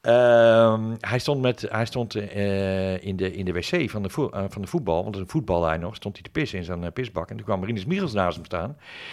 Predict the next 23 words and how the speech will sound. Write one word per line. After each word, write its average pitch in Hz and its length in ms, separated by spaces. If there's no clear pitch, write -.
En, 113 280
eh, 104 340
en 107 100
de, 104 160
de 107 80
Gijp 156 220
laat 117 180
een 98 140
knijterharde 175 640
scheet, 110 400
waarop 101 200
Rinus 101 260
Michels 95 240
zegt, 95 200
"Mag 98 160
ik 95 60
dat 87 140
geluid 85 260
nog 82 120
een 85 60
keer 82 140
horen?" 80 340
<laughs> 135 140